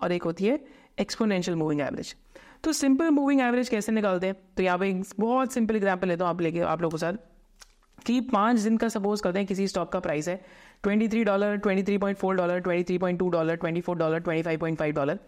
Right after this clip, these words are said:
इसको rupees में convert कर लीजिए, कुछ भी नहीं करना। simple moving average का क्या formula है? इन पाँच दिन के price को ऐड कीजिए और divide by five कर दीजिए।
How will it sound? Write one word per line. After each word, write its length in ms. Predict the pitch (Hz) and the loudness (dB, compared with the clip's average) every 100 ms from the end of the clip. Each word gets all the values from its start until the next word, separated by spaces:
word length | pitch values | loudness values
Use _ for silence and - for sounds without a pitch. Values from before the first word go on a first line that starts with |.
| - - - - | -20 -20 -16 -6
इसको 160 | 170 | -4
rupees 300 | 160 170 175 | -2 -2 0
में 100 | 185 | 0
convert 280 | 180 170 170 | 0 -2 -2
कर 80 | 170 | -2
लीजिए, 280 | 165 175 185 - - - - | 0 -2 -6 -12 -20 -18 -2
कुछ 160 | 196 185 | -2 2
भी 100 | 220 | 2
नहीं 100 | 214 | 2
करना। 180 | 202 | 2
simple 280 | 208 196 196 | 2 0 2
moving 260 | 190 190 190 | 0 2 2
average 240 | 180 180 | 0 0
का 100 | 190 | 0
क्या 140 | 180 175 | -2 0
formula 280 | 165 165 | 0 0
है? 100 | 202 - - _ - | -2 -8 -20 _ -2
इन 140 | 190 | 2
पाँच 260 | 185 190 196 | 2 2 2
दिन 180 | 208 | 2
के 80 | 214 | 2
price 280 | 202 175 185 | 0 -2 0
को 160 | 196 175 | 0 0
ऐड 180 | 175 | 2
कीजिए 300 | 170 170 247 262 - 220 - - | 0 0 0 -2 -10 -20 -16 -2
और 180 | 175 233 | 2 2
divide 320 | 170 160 160 | 2 0 0
by 140 | 196 | -2
five 220 | 233 160 - | -2 -4 -4
कर 100 | 147 | -2
दीजिए। 300 | 139 - | -2 -4